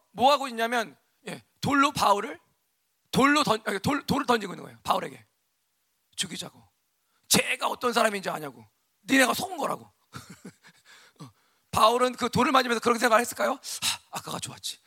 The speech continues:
야, 다시 그때로 가자. <laughs> 어? 야, 내가 잘못했다." 그랬-, 그랬을까요? 그게 아니죠. 가장 약한 그때에, 예, 가장 강하신 주님만 바라봅니다.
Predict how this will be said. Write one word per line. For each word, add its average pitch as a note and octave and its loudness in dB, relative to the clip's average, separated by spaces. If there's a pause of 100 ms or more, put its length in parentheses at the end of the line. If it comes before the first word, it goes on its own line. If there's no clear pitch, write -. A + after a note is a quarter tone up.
(1300)
야, - -10
다시 - 0
그때로 - 0
가자. - 0 (300)
<laughs> - -18
어? A3 -10 (320)
야, D#3 -10 (140)
내가 A3 0
잘못했다." F#3+ -4
그랬-, - -12
그랬을까요? B3 -6 (340)
그게 G#3+ -4
아니죠. C3 -4 (1900)
가장 F4 4
약한 C4+ 0
그때에, A3+ -2 (560)
예, C#3 -14
가장 G#3+ 2
강하신 F#3 -2
주님만 G3 -4
바라봅니다. - -16